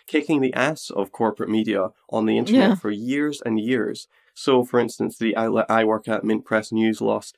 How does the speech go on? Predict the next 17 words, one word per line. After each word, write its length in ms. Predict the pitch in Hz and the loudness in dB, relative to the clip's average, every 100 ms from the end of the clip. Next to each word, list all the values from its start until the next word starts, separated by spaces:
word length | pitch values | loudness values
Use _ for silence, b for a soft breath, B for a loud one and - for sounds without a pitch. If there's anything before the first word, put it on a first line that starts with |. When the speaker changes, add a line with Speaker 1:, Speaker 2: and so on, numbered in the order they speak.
| _ _ - | _ _ -8
Speaker 1:
over 200 | 110 110 | 0 2
ninety 520 | 107 117 131 127 110 - | 2 2 0 -2 -6 -8
percent 420 | - - 123 110 - | -20 -4 -4 -2 -4
of 100 | 104 | -4
its 140 | - | -6
Google 480 | - 113 113 107 104 | -4 -2 2 0 -2
search 320 | - 117 - | -4 -4 -4
traffic 460 | - 120 120 131 - | -4 -4 -4 -10 -8
and 100 | 110 | -4
more 180 | 113 117 | -4 -2
than 220 | 110 110 | -4 -2
ninety-nine 560 | 117 127 123 113 113 110 | -2 -2 -4 -4 -4 -4
percent 360 | 113 - 110 | -8 -6 -6
of 100 | 110 | -6
its 220 | 98 - - _ | -12 -16 -20 _
Facebook 380 | 117 113 - - | -6 -6 -10 -10
traffic 460 | - 104 - - | -6 -8 -6 -12